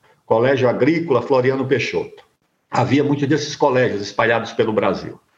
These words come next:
A minha ideia é que o Brasil deveria voltar a apostar num grande número de escolas técnicas em regimes de internato. Eu acho que isso seria uma grande solução para o Brasil.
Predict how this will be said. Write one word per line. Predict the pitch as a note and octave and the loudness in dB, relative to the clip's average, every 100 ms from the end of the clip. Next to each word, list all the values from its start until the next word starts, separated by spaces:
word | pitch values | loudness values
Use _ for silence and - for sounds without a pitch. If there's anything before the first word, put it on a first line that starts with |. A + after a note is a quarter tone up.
| _ _ | _ _
A | G2+ | -2
minha | A2 A#2+ | 0 0
ideia | G#2+ B2 C#3+ | 0 2 2
é | C#3 | 0
que | C#3 | -2
o | |
Brasil | B2+ A#2+ G2+ B2+ | 0 0 0 0
deveria | B2+ A#2+ B2 D3 D3 | 0 0 2 2 2
voltar | A#2+ A#2+ - A#2+ | 2 0 2 0
a | |
apostar | A#2 A#2 G#2+ - A#2+ B2+ | 0 0 -2 -2 0 0
num | C3 B2+ | 0 2
grande | C#3+ D#3+ D3 | 2 2 0
número | C#3 G3+ F#3 A#2+ A2 | 2 2 2 0 0
de | C3+ C#3 - | 0 0 0
escolas | C#3 - - D3 D3 A#2+ - - | -4 -2 0 0 0 -2 -8 -2
técnicas | F3+ F#3 - G2 G2 B2 | 0 0 -2 -6 -2 0
em | C3 | 2
regimes | C3 C3 C3 C#3+ B2+ | 2 2 2 0 0
de | A#2+ B2 | 0 0
internato. | A#2 A2+ G2+ F#2+ - - - _ _ _ _ | 0 -2 -2 -6 -8 -14 -20 _ _ _ _
Eu | A#2+ | 0
acho | D#3 D#3 | 0 0
que | C3 | -6
isso | C3+ | -6
seria | B2+ C3 | -4 0
uma | C3 | 0
grande | A#2+ C3 D3+ C3+ A2 A2+ _ _ - | 0 0 0 -2 -6 -12 _ _ -8
solução | - D3 B2+ B2+ - C3+ | -2 0 -2 -4 0 0
para | A#2+ G#2+ | 2 0
o | |
Brasil. | G2 F#2 D#2+ - | 0 -4 -6 -12